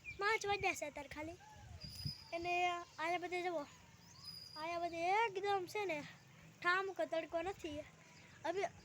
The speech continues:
હજી વરસાદ આવીને પછી ગયો જ છીએ, હજી વરસાદ આવીને પછી ગયો જ છીએ.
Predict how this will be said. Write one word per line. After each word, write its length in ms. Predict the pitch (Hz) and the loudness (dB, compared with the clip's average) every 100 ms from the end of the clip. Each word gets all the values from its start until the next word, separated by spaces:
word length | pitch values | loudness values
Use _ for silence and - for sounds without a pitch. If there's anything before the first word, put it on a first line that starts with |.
| - - | -18 -4
હજી 180 | 330 403 | 0 4
વરસાદ 420 | 392 392 - 392 | 4 4 0 4
આવીને 240 | 415 415 | 4 4
પછી 220 | 381 359 359 | -2 -2 -2
ગયો 240 | 311 381 | 2 2
જ 40 | |
છીએ, 380 | - - 427 381 - - - - - - - - - 294 - - - - - - - - - - - - | 2 2 2 2 -2 -4 -4 -2 0 0 0 -6 -12 -14 -14 -16 -16 -14 -12 -14 -14 -18 -16 -14 -14 -8
હજી 180 | 294 320 | -6 -2
વરસાદ 320 | 320 349 349 | -2 -2 -4
આવીને 280 | 359 403 349 | -2 -2 -4
પછી 240 | 311 320 | -6 -6
ગયો 240 | 285 330 359 | -4 -2 -2
જ 20 | |
છીએ. 360 | - - 403 | -2 0 2